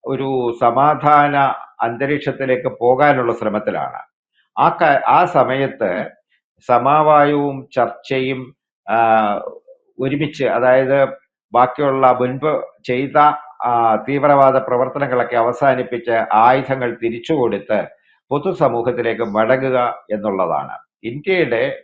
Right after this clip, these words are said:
ലക്ഷ്യം. യുണൈറ്റഡ് നേഷൻസിൽ ഇന്ത്യയുടെ ലക്ഷ്യം എന്ന് പറയുന്നത് അത് ഉയർത്തിപ്പിടിക്കുന്നതായിരിക്കും. കാരണം എല്ലാ കാലത്തും ഇന്ത്യ ഐഡന്റിഫൈ ചെയ്യുന്നതിന്റെ കൂടെ, ഏഹ്,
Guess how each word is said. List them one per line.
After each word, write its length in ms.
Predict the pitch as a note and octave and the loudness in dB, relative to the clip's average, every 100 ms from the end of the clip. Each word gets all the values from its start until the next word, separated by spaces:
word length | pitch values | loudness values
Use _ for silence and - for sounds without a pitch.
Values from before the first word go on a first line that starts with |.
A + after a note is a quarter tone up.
| A2 | -6
ലക്ഷ്യം. 320 | A#2 - A2+ - | -6 -2 -4 -4
യുണൈറ്റഡ് 420 | A2 B2 C3+ D3 | -6 -4 -6 -6
നേഷൻസിൽ 580 | D3 C#3 C#3 B2+ B2 A#2 A2 | -8 -8 -10 -10 -8 -8 -10
ഇന്ത്യയുടെ 420 | A2+ E3 E3+ D#3 | -10 -6 -4 -2
ലക്ഷ്യം 300 | A#2+ - C3 | -4 -4 -8
എന്ന് 140 | B2 | -4
പറയുന്നത് 600 | A#2+ A2 G2+ F2+ F2 F2+ - _ _ - | -4 -2 -4 -8 -8 -10 -12 _ _ -6
അത് 380 | G#2 A2 B2 B2 - | -4 0 0 -2 -4
ഉയർത്തിപ്പിടിക്കുന്നതായിരിക്കും. 1160 | A2+ A#2 C3 A2+ G2+ G#2+ G2 F#2 E2+ D2+ C2+ - _ _ - | -6 -4 -6 -6 -6 -6 -6 -6 -6 -10 -16 -20 _ _ -2
കാരണം 440 | G#2 C3 B2+ A#2+ - | 2 2 0 -2 -4
എല്ലാ 400 | A#2 C3+ E3 F3 | -4 2 2 2
കാലത്തും 520 | D3+ B2+ B2+ - B2+ A#2 | 2 4 2 0 -4 -4
ഇന്ത്യ 340 | A#2 C#3+ E3+ | -8 0 2
ഐഡന്റിഫൈ 460 | C#3+ C#3 C3 C3 B2+ | 2 0 -4 -4 -4
ചെയ്യുന്നതിന്റെ 380 | B2 A#2+ A2+ | -4 -6 -6
കൂടെ, 600 | A#2 A2 G#2 G#2+ G#2 G#2 - _ _ _ G2 | -6 -6 -6 -2 -2 -4 -10 _ _ _ -8
ഏഹ്, 340 | G2 F#2+ F2 | -6 -6 -8